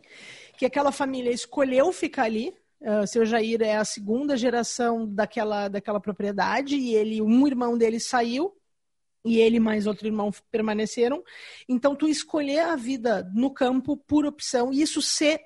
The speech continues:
uma atividade que não só, eh, é rentável economicamente, mas também,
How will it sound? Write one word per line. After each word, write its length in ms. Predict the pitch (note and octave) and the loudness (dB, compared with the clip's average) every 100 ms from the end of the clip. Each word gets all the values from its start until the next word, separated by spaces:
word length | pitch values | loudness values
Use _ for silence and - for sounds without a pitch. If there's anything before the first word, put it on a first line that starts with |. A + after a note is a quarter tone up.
| - | -8
uma 300 | C4+ C4+ C4 | -4 -2 -2
atividade 800 | A#3+ - A3+ G#3 G#3 G3+ F#3+ F3+ - - - - | -2 -6 -6 -2 -2 -2 -4 -6 -8 -20 -20 -4
que 120 | C4 | 0
não 260 | B3+ D4+ | 2 2
só, 320 | E4 - B3 A3+ | 0 0 2 2
eh, 280 | A3+ A3 G#3+ | 0 0 0
é 20 | |
rentável 580 | G#3 G#3 G#3+ G#3 G3 G3+ | 0 -2 0 0 0 -4
economicamente, 800 | G#3 G3+ G3 G#3 G#3+ D#4+ - F#4 - _ | -6 -6 -4 -4 -4 -4 -6 -8 -12 _
mas 400 | A#3+ C#4+ E4+ F4 | 2 4 4 2
também, 460 | G4 F4+ D4+ E4 | 0 0 0 -2